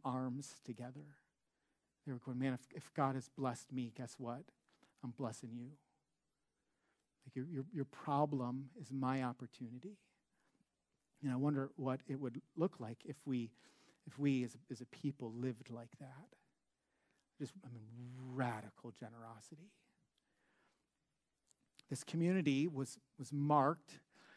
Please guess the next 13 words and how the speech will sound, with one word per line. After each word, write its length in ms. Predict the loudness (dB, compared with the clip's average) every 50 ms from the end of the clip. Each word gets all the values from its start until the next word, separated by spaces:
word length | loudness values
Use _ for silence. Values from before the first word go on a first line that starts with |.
| -20 _ _ _ _ 0
by 220 | 2 2 2 2 2
devotion 680 | 0 0 4 8 8 8 8 8 6 4 4 4 4
to 100 | 0 0
the 120 | 2 4 4
apostles' 600 | 4 4 4 6 6 6 4 0 -4 -6 -6 -8 -6 -2
teaching 400 | -2 -2 -2 -4 -10 -6 -4 -4
or 80 | -4
to 140 | -4 -6 -6
the 100 | -6 -4
word. 540 | -4 0 2 2 2 2 0 -2 -6 -12 -16 _ _ _ _ _ _ _ _ _ _ _ -20 -20 -20 -20 -20 -20 -20 _ _ -12
Um, 120 | -10 -6 -6
th-, 120 | -4 -2 0
this 240 | 0 0 0 -2